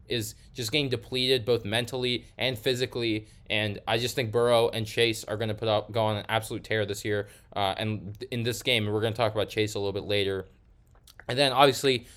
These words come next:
Justin Herbert had one of his worst games of his career last week against Minnesota. Mike Zimmer, for all the,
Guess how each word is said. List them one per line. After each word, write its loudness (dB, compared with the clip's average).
Justin 2
Herbert 2
had 4
one 6
of 6
his 2
worst 2
games -2
of -6
his -2
career -2
last 2
week -4
against -2
Minnesota. 4
Mike 8
Zimmer, 4
for 4
all 8
the, 4